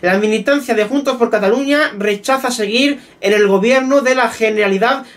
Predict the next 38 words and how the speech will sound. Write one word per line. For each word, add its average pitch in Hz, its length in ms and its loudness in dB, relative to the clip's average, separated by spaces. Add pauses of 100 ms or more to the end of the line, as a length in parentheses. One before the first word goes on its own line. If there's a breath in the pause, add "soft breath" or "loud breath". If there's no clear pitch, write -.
de 208 100 -4
Cataluña. 202 540 2
Las 175 220 -2
bases 254 260 0
de 254 80 -2
la 247 120 0
formación 226 420 0
postconvergente 208 960 -2 (220 loud breath)
abogan 254 580 0
por 269 160 2
romper 240 680 0
la 254 220 0
coalición 226 680 0
de 220 80 4
Esquerra 254 340 -4
Republicana 220 760 -2 (320 loud breath)
tras 214 360 -2
las 202 300 -4
tensas 277 400 -2
disputas 247 560 -2 (240 loud breath)
entre 196 340 0
los 214 200 2
dos 247 180 -2
socios 262 340 -2
del 196 140 0
Frente 240 340 -2
de 233 120 0
la 214 120 2
Generalidad. 220 760 0 (360 loud breath)
Ha 240 220 0
sido 262 320 0
apoyado 247 580 0
por 247 140 -2
un 277 160 -2
cincuenta 247 840 0
y 202 140 -2
cinco 294 440 0
coma 247 380 0